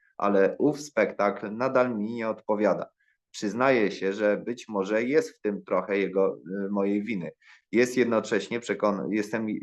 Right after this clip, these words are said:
jednocześnie przekonany, że inni ludzie są bardziej winni. Wpadam w złość, oburzam się, użalam nad sobą. E, jaki jest, e, mój podstawowy, podstawowy problem? Czy ja, e, jako człowiek nie jestem w rzeczywistości egoistą?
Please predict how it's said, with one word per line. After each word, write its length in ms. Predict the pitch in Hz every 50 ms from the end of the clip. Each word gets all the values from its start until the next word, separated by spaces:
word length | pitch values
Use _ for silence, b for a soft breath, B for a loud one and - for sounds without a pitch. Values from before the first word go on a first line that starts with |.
| - - -
jednocześnie 720 | 92 107 107 104 110 107 101 98 - 131 - - - 104
przekonany, 680 | - - - 101 - - 104 98 95 87 87 101 113 127
że 140 | 107 113 107
inni 380 | - - 117 131 135 123 117 110
ludzie 340 | 98 90 90 92 110 120 123
są 240 | - - 117 110
bardziej 520 | 113 135 143 139 101 101 95 92 87 80 - _ _ _ _ -
winni. 360 | 85 87 87 85 82 80 - _ _ _ _ _ _ _ _ _
Wpadam 360 | - 120 120 120 135 131 117
w 60 | 101
złość, 360 | 95 107 117 104 90 - - 95
oburzam 440 | 92 92 110 117 104 117 113 110
się, 160 | - - 127 110
użalam 500 | 101 98 95 110 107 110 107 104 104 101
nad 220 | 98 98 95 -
sobą. 340 | - 110 107 117 117 120 120 b b b b b b _ _ -
E, 500 | - 101 104 101 101 101 104 104 104 - -
jaki 360 | 107 117 120 120 - - 120
jest, 320 | 113 113 117 - - - _ -
e, 220 | - 85 92 82 - - - _ _ _ _ _ _ _ _ _ _ -
mój 280 | - 95 110 113 110 104
podstawowy, 840 | - 110 104 - - 113 107 107 107 104 101 104 101 101 101 - - _ _ _
podstawowy 600 | 120 110 - - - 113 107 110 113 107 104 104
problem? 580 | 98 - 101 104 98 107 113 127 139 135 - - - _
Czy 220 | - - 110 107
ja, 380 | 110 113 117 113 104 87 - -
e, 300 | - 65 87 98 101 101
jako 280 | 104 101 101 - 98
człowiek 460 | - - 110 107 104 107 98 104 -
nie 180 | 104 98 101 104
jestem 360 | 107 107 104 - - 101 98
w 40 | 95
rzeczywistości 840 | 98 104 95 - - 101 95 98 92 - - 98 95 - - 101
egoistą? 640 | 95 95 92 95 92 92 95 92 - - 117 120 127